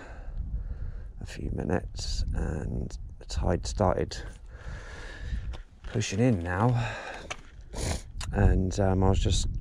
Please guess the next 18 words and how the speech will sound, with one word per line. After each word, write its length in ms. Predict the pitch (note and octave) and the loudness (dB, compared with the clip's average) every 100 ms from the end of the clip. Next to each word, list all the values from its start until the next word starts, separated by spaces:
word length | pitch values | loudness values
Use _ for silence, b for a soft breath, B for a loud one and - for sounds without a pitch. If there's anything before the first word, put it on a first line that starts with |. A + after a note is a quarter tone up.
| - - - - - - - - - - - | -2 -2 -4 -4 -8 -10 -10 -8 -8 -8 -4
just 180 | G2 | -2
having 200 | - E2 | -2 0
a 40 | G2 | 0
smoke 360 | - G2+ G#2+ - | 2 4 6 4
and 100 | - | 2
just 180 | G2+ | 2
sort 200 | A#2 A2 | 4 4
of 60 | F#2+ | 4
looking 500 | F#2+ - F#2 F#2 G2 B B B B B B B - | 2 4 4 4 2 B B B B B B B 0
down 300 | A2 F#2 F#2+ | 4 6 6
in 320 | G2 G2 F#2+ F#2+ | 6 6 4 2
amongst 520 | F#2+ G2 - - - | 2 2 2 0 0
some 120 | G2 | 0
of 40 | F#2+ | 0
the 60 | |
kelp 360 | - - G#2 - | 0 2 2 2
beds, 460 | - F#2+ F#2+ - - | 0 2 0 -2 0
and, 380 | F#2+ F#2+ F#2+ | 2 2 2